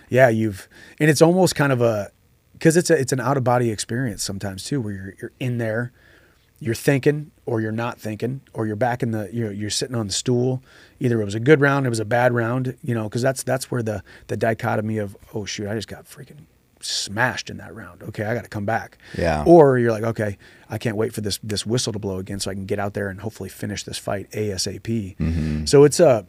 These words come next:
Speaker 1: there's so mi-, there's so much more going on inside of the cage than,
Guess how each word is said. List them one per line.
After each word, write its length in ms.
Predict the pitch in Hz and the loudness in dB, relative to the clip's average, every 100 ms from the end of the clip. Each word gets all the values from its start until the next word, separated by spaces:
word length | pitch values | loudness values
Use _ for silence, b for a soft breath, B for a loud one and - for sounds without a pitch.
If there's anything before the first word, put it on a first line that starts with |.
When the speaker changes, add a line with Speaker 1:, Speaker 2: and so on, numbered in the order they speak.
| - | -8
Speaker 1:
there's 160 | - | -6
so 420 | - - 143 156 | -4 -4 0 0
mi-, 200 | 143 139 | 2 0
there's 240 | 131 127 107 | 0 -4 -4
so 240 | - 151 | -2 -2
much 240 | 151 135 110 | -2 -4 -4
more 240 | 113 117 | -2 -2
going 300 | 104 107 104 | -4 -4 -4
on 200 | 104 107 | -4 -4
inside 380 | 104 107 107 104 | -6 -4 -2 -2
of 80 | 101 | -4
the 80 | 92 | -10
cage 560 | - 107 104 92 95 - | -8 -6 -6 -8 -10 -10
than, 340 | 98 90 90 | -10 -10 -16